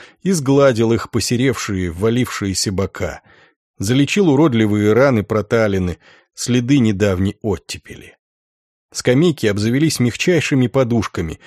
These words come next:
стерильно белыми, как и положено в больнице. Они манили присесть, но воспользоваться приглашением никто не спешил. Двор пустовал, не считая одинокого дворника.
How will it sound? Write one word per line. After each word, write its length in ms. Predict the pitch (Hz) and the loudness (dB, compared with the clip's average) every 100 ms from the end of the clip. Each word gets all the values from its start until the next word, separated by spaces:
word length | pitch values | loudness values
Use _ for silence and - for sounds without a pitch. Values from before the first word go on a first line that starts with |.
| - - _ | -20 -20 _
стерильно 560 | - - 175 190 175 180 | -12 -2 2 2 4 2
белыми, 600 | 165 135 92 90 82 82 - | 4 2 2 -2 -6 -8 -2
как 220 | 131 - | 0 0
и 60 | |
положено 500 | 131 143 117 90 92 | 0 2 2 0 -4
в 80 | 90 | -4
больнице. 680 | 92 107 87 - - - - _ _ _ _ _ _ _ | -2 -2 -2 -6 -10 -10 -16 _ _ _ _ _ _ _
Они 240 | 104 143 | 0 2
манили 440 | 151 147 160 180 135 | 4 4 4 2 0
присесть, 760 | 151 165 - 101 80 - - - - - _ | 0 -4 -2 -4 -6 -10 -12 -18 -20 -20 _
но 200 | 196 247 | 0 2
воспользоваться 760 | 208 165 - 190 147 135 120 127 | 4 2 2 2 4 2 2 -2
приглашением 840 | 131 117 113 - 190 180 139 127 | -2 2 2 2 2 4 4 4
никто 280 | 147 - 220 | 2 0 0
не 120 | 190 | 0
спешил. 640 | 156 - 98 - - - _ _ _ _ _ _ | 0 -4 -6 -8 -12 -12 _ _ _ _ _ _
Двор 280 | 92 127 208 | -2 2 2
пустовал, 680 | 202 180 - 175 165 117 90 - - _ | 0 -4 0 2 4 2 0 -10 -20 _
не 100 | 185 | -4
считая 460 | 175 - 160 151 135 | -2 -4 0 2 2
одинокого 600 | 135 123 131 107 127 117 | 0 2 2 2 0 -2
дворника. 640 | 104 90 - - - - | -2 -4 -6 -12 -20 -20